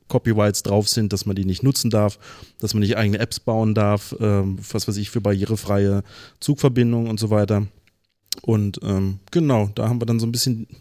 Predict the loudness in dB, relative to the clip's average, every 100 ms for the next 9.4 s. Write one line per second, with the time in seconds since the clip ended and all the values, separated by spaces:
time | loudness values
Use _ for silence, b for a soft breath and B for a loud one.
0 | -20 -2 0 0 -4 -2 0 2 0 0
1 | -6 B B B B _ -2 0 2 2
2 | 2 2 0 2 0 0 -6 -8 -4 0
3 | 2 2 -2 -6 B -6 0 0 0 0
4 | 0 0 0 -2 0 0 0 0 2 0
5 | 0 0 2 2 0 0 2 0 -2 -6
6 | -2 0 0 -2 0 0 0 B B B
7 | B B _ 0 2 2 0 2 2 0
8 | 0 0 0 2 2 2 0 2 2 2
9 | 0 0 0 -2